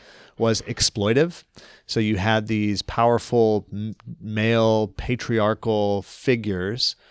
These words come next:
who, who, you know, their, their wives, their children were all property. This was common. This was just the, the way of things in Roman culture. And you would often have, as a male, you'd often have multiple slaves,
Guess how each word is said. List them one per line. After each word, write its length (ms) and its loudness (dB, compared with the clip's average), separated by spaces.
who, 580 4
who, 320 0
you 140 -4
know, 120 -2
their, 360 -4
their 220 -2
wives, 520 2
their 140 -4
children 340 -2
were 120 -2
all 140 0
property. 640 0
This 480 -14
was 100 -6
common. 460 -4
This 200 -4
was 240 -2
just 280 -6
the, 140 -12
the 80 -6
way 120 2
of 80 -2
things 320 -4
in 100 -4
Roman 280 -4
culture. 520 -2
And 220 -2
you 120 -2
would 120 0
often 280 0
have, 300 2
as 100 -2
a 40 -2
male, 320 0
you'd 120 0
often 240 0
have 200 -2
multiple 640 -2
slaves, 720 2